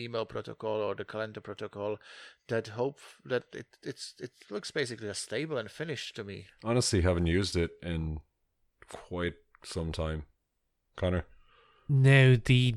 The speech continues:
Speaker 3: name, uh, escapes me of their community manager, so, uh,
Speaker 1: Ryan
Speaker 3: apol-
Speaker 1: Sipes.
Speaker 3: Ryan Sipes, that's the one.
Speaker 1: Or, or that guy, as we called him if, in one of our earliest podcasts, because we couldn't figure, re-, remember his name.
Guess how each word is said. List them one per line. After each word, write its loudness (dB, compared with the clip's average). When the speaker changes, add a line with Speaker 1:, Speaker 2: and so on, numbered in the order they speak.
Speaker 3:
name, 6
uh, 2
escapes -2
me 2
of 0
their 2
community 0
manager, 0
so, 0
uh, -2
Speaker 1:
Ryan 6
Speaker 3:
apol- 6
Speaker 1:
Sipes. 2
Speaker 3:
Ryan 6
Sipes, 2
that's 4
the 0
one. 8
Speaker 1:
Or, 8
or 6
that 4
guy, 6
as 2
we 4
called 6
him 4
if, 0
in 0
one 4
of 4
our 6
earliest 6
podcasts, -2
because -2
we -2
couldn't -4
figure, -4
re-, -2
remember 0
his -2
name. -4